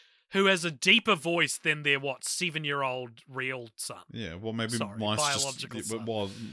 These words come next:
Speaker 2: mice just have different vocal cords.
Speaker 1: Mm, okay, okay. Um, so he's playing soccer, he's trying to make friends,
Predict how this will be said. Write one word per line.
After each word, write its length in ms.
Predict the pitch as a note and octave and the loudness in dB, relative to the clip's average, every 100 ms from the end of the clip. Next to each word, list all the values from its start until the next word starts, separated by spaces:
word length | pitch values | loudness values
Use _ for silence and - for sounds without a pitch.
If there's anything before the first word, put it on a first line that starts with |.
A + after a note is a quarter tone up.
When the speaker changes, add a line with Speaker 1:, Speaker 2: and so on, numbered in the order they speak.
| G#2 | -8
Speaker 2:
mice 280 | A#2 A2 | -6 -4
just 100 | G#2 G2 | -4 -6
have 120 | F#2+ | -8
different 260 | F2+ F#2+ | -8 -10
vocal 320 | E2 G2 - E2+ | -8 -8 -8 -16
cords. 320 | B1+ A1+ - _ _ _ _ _ - | -18 -20 -20 _ _ _ _ _ -20
Speaker 1:
Mm, 260 | C3 A2+ G#2+ | -20 -20 -20
okay, 160 | A2 G#2+ G#2 _ - A#2 | -20 -20 -20 _ -20 -20
okay. 200 | G#2 F2+ - - - - - | -20 -20 -20 -20 -20 -14 4
Um, 260 | E3+ F#3 G3 | 8 8 6
so 400 | - A3+ A3 G#3+ F3+ | 6 8 10 6 4
he's 180 | G3+ | 0
playing 340 | - C4 C4 A3+ | 8 10 10 8
soccer, 460 | - A3+ G3 G#3+ G3 | 6 8 10 10 10
he's 160 | G3 | 8
trying 240 | - G#3+ G#3+ | 6 8 8
to 60 | |
make 180 | G3+ F#3+ | 8 4
friends, 640 | - E3+ E3 E3 D#3+ - | 4 6 6 6 0 -6